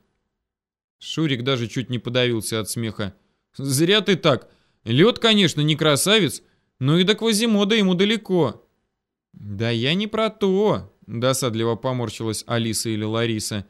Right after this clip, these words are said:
«Просто по большинству людей можно сразу понять, чего от них ждать.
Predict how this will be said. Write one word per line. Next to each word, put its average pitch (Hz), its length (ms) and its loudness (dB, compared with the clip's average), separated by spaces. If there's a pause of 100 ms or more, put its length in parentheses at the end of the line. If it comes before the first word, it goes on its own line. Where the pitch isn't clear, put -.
(720)
«Просто 165 360 -2
по 185 120 -4
большинству 185 540 0
людей 196 320 0
можно 175 280 0
сразу 180 360 -2
понять, 185 400 0
чего 165 360 -2
от 135 120 -2
них 120 180 -4
ждать. 110 360 -4